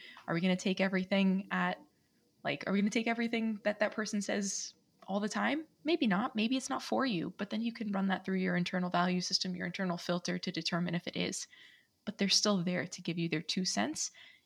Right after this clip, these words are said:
and to allow you the space to think about something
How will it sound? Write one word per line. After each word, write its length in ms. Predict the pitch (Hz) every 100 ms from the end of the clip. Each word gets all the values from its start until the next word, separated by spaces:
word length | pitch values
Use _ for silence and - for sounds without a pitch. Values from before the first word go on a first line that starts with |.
| _
and 320 | 185 185 185
to 280 | 180 196 185
allow 280 | 180 175 170
you 140 | 180 175
the 80 |
space 480 | 170 - - 175 -
to 80 | -
think 240 | - 160 170
about 260 | - -
something 500 | - 165 - 180 170